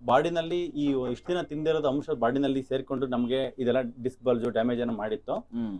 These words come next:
Speaker 1: ಕರುಳನ್ನೆಲ್ಲ ಡ್ಯಾಮೇಜ್ ಮಾಡಿ ಅಲ್ಲಿಂದ ನಮ್ಗೆ ಡಿಸ್ಕ್ ಬಲ್ಜ್ ಆಗಂಗ್ ಮಾಡಿತ್ತು. ಇವಾಗ ನಾವ್ ಅದನ್ನ ಅವಾಯ್ಡ್ ಮಾಡ್ಬಿಡ್ಬೇಕು,
Speaker 2: ಅವಾಯ್ಡ್.
Speaker 1: ಕಂಪ್ಲೀಟ್ ಆಗಿ ಬಿಟ್ಬಿಡ್ಬೇಕು ಅವನ್ನ.
Speaker 2: ಹ್ಮ್.
Speaker 1: ಬಿಟ್ಬಿಟ್ರೆ ಅವಾಗ ಮತ್ತೆ ಡ್ಯಾಮೇಜ್ ಆಗಲ್ಲ ಅದು. ಇವಾಗ
Speaker 2: ಆಗಲ್ಲ.
Speaker 1: ಡ್ಯಾಮೇಜ್ ಆಗಿರೋದನ್ನ ಸರಿ ಮಾಡಕ್ಕೆ ಇಂಜೆಕ್ಷನ್ಸ್ ಮಾತ್ರೆ ಎಲ್ಲ ಕೊಟ್ಟಿದೀವಿ.
Speaker 2: ಕೊಟ್ಟಿದ್ದೀವಿ.
Speaker 1: ಆ, ಇನ್ನೊಂದ್ ಆರು ತಿಂಗಳಿಗೆ ಮಾತ್ರೆ ಕೊಟ್ಟಿರ್ತೀವಿ,
Speaker 2: ಹ್ಮ್.
Speaker 1: ಮೂರೇ ಮೂರು ಮಾತ್ರೆ.
Speaker 2: ಹ್ಮ್.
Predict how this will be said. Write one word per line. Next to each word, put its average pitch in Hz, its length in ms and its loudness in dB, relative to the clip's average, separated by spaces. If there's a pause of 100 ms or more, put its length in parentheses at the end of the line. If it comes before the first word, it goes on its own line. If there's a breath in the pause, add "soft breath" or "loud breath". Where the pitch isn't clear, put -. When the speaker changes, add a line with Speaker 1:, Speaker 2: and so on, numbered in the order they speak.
(140)
Speaker 1:
ಕರುಳನ್ನೆಲ್ಲ 143 440 4
ಡ್ಯಾಮೇಜ್ 117 360 0
ಮಾಡಿ 120 180 2
ಅಲ್ಲಿಂದ 127 260 0
ನಮ್ಗೆ 123 280 0
ಡಿಸ್ಕ್ 113 260 -8
ಬಲ್ಜ್ 113 140 0
ಆಗಂಗ್ 107 240 -2
ಮಾಡಿತ್ತು. 95 400 -6 (300)
ಇವಾಗ 143 180 4
ನಾವ್ 151 240 4
ಅದನ್ನ 147 160 2
ಅವಾಯ್ಡ್ 151 360 6
ಮಾಡ್ಬಿಡ್ಬೇಕು, 101 360 -4
Speaker 2:
ಅವಾಯ್ಡ್. 107 180 -2
Speaker 1:
ಕಂಪ್ಲೀಟ್ 160 220 -2
ಆಗಿ 180 100 0
ಬಿಟ್ಬಿಡ್ಬೇಕು 143 420 -4
ಅವನ್ನ. 87 140 -6
Speaker 2:
ಹ್ಮ್. 104 400 -8 (760)
Speaker 1:
ಬಿಟ್ಬಿಟ್ರೆ 196 600 0
ಅವಾಗ 165 340 2
ಮತ್ತೆ 185 440 0
ಡ್ಯಾಮೇಜ್ 139 360 -2
ಆಗಲ್ಲ 117 260 2
ಅದು. 82 120 -6
ಇವಾಗ - 240 -8
Speaker 2:
ಆಗಲ್ಲ. 139 120 4
Speaker 1:
ಡ್ಯಾಮೇಜ್ 165 320 2
ಆಗಿರೋದನ್ನ 170 520 2
ಸರಿ 165 200 -2
ಮಾಡಕ್ಕೆ 160 320 -2
ಇಂಜೆಕ್ಷನ್ಸ್ 147 420 -4
ಮಾತ್ರೆ 139 320 -2
ಎಲ್ಲ 139 120 0
ಕೊಟ್ಟಿದೀವಿ. 110 380 -6
Speaker 2:
ಕೊಟ್ಟಿದ್ದೀವಿ. - 720 -12
Speaker 1:
ಆ, 120 320 -2
ಇನ್ನೊಂದ್ 131 220 0
ಆರು 156 160 6
ತಿಂಗಳಿಗೆ 170 260 -2
ಮಾತ್ರೆ 143 220 0
ಕೊಟ್ಟಿರ್ತೀವಿ, 135 380 -4
Speaker 2:
ಹ್ಮ್. 135 60 4
Speaker 1:
ಮೂರೇ 160 120 6
ಮೂರು 147 180 2
ಮಾತ್ರೆ. 123 280 0
Speaker 2:
ಹ್ಮ್. 113 320 -2